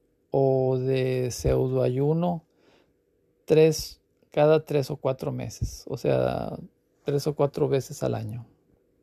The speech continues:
Si quieren pueden checar el libro para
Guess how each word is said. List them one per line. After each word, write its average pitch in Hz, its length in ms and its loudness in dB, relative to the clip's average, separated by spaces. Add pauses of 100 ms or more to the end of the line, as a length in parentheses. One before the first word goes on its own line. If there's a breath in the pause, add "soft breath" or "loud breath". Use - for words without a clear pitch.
(1900 soft breath)
Si - 180 -6
quieren 156 300 4
pueden 147 240 0
checar 135 320 -2
el 123 100 -2
libro 117 560 -2
para - 260 -6